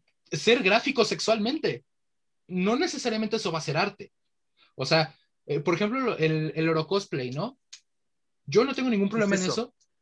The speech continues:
Speaker 1: Eh, cosplay erótico.
Speaker 2: Ah,
Speaker 1: Yo no tengo
Speaker 2: yo
Speaker 1: ningún
Speaker 2: nunca
Speaker 1: problema. Hay cosplays muy chidos, pero a mí, por ejemplo, no me gusta, digo, no me voy a meter en esos rollos mucho, pero a mí no me gusta cuando, por ejemplo, te lo, te lo quieren vender como algo,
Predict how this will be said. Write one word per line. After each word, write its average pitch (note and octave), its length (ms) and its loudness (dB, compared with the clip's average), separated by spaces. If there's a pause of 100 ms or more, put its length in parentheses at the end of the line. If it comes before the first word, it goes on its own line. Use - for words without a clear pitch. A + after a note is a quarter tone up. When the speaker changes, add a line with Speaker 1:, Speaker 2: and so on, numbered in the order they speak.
(140)
Speaker 1:
Eh, D3 340 2
cosplay G#3 360 2
erótico. F#3 400 -2 (1200)
Speaker 2:
Ah, B2 320 -2 (120)
Speaker 1:
Yo D3 160 0
no G3+ 40 -2
tengo A3+ 140 0
Speaker 2:
yo A3+ 40 2
Speaker 1:
ningún F3 160 0
Speaker 2:
nunca F3 120 0
Speaker 1:
problema. E3 300 0 (360)
Hay F3 140 4
cosplays A#3+ 400 0
muy G3 220 0
chidos, G3+ 560 0 (260)
pero C#3+ 560 0 (160)
a E3 100 -2
mí, F3 140 -2
por B3 140 -2
ejemplo, G#3+ 260 0
no G#3 160 0
me G#3 140 2
gusta, E3 580 -2
digo, D#3 400 -2
no D#3+ 180 -2
me F3 60 -2
voy D#3+ 120 2
a - 20 2
meter D3+ 260 -2
en D3+ 140 -2
esos D3 180 -2
rollos D3 240 -2
mucho, D#3 220 -4
pero C#3 120 -6
a D3 100 0
mí E3 100 2
no G#3+ 80 2
me G#3+ 80 2
gusta F3+ 260 0
cuando, D3 220 -4
por - 100 -8
ejemplo, D3+ 260 -4
te D3 120 -2
lo, B2 120 -4
te - 120 -6
lo B2+ 120 -4
quieren E3+ 220 -4
vender D3+ 320 -4
como D#3 220 -2
algo, D3 440 -4